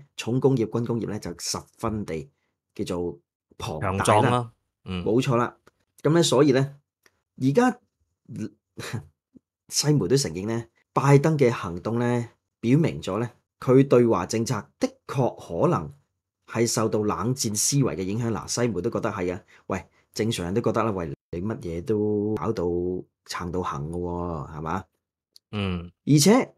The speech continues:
Speaker 1: 將美國人嘅思想呢，鎖定喺傳統嘅二維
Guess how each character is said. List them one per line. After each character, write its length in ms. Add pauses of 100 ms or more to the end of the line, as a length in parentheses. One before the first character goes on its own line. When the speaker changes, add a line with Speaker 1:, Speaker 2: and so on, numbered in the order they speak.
Speaker 1:
將 240
美 240
國 220
人 140
嘅 300 (260)
思 320
想 220
呢， 160 (140)
鎖 380
定 200
喺 220
傳 400
統 180
嘅 260
二 440
維 60